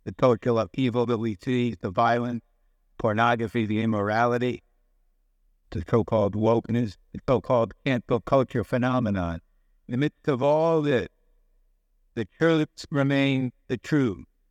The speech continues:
The truth about who God is, the truth about what Jesus has done for us, the truth about the dignity of the human person, the truth about right and wrong, the truth about virtue and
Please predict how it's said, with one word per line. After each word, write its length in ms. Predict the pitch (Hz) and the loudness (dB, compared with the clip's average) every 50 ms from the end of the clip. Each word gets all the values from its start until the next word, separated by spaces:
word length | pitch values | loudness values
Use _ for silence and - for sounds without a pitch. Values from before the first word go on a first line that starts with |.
| _ _ _ _ _ _ _ _ _ _ _ _ _ _ _ _ _ _ _ _ _ _ | _ _ _ _ _ _ _ _ _ _ _ _ _ _ _ _ _ _ _ _ _ _
The 120 | - 135 | -4 -4
truth 100 | 123 117 | -2 -2
about 240 | 117 113 127 120 110 | 0 2 2 2 2
who 140 | 123 123 117 | 0 -2 0
God 380 | 110 127 117 123 123 131 127 | 0 0 2 4 2 2 2
is, 240 | 135 139 139 139 131 - | 0 -2 -2 -2 -4 -8
the 80 | - 95 | -10 -10
truth 280 | - - 131 120 - | -6 -4 -6 -4 -4
about 300 | 127 110 117 113 110 107 | -4 0 2 2 2 2
what 160 | 107 117 101 85 | 2 0 -2 -2
Jesus 360 | - 135 127 123 120 107 107 | -2 -2 -2 -2 -2 -2 -4
has 160 | 107 104 95 | -4 -4 -2
done 240 | 98 120 120 123 120 | -2 -2 -2 -2 -2
for 180 | - 131 127 | -2 0 0
us, 180 | 127 127 127 123 - _ _ _ - - _ _ _ _ | 2 2 0 -2 -8 _ _ _ -20 -20 _ _ _ _
the 60 | - | -2
truth 220 | - 131 127 117 | 2 2 2 2
about 260 | 123 110 123 113 110 | 2 2 4 4 4
the 80 | 110 107 | 2 0
dignity 400 | 98 117 127 120 127 120 127 127 | 0 2 2 2 2 2 2 2
of 100 | 113 95 | 0 0
the 80 | 110 104 | -2 0
human 280 | 117 123 113 113 107 | 2 2 2 2 0
person, 540 | - - - 135 120 - - 139 135 139 139 - _ _ _ _ _ _ _ _ _ _ _ _ _ _ | 0 0 2 2 2 0 -4 -6 -6 -6 -6 -10 _ _ _ _ _ _ _ _ _ _ _ _ _ _
the 80 | 135 | -4
truth 100 | 127 110 | 0 0
about 260 | 120 104 117 110 110 107 | 0 2 2 2 2 2
right 220 | 113 120 120 113 | 2 0 0 0
and 100 | 117 117 | 0 0
wrong, 240 | 120 120 123 123 123 | 2 2 2 2 0
the 100 | 113 101 | -2 -4
truth 220 | - - 135 117 | -4 -4 -4 -4
about 280 | 123 110 123 117 113 98 | 0 2 2 2 2 2
virtue 420 | 104 127 127 117 - - 135 117 | 2 2 2 2 0 -4 -4 -2
and 160 | 120 107 104 | -2 -4 -6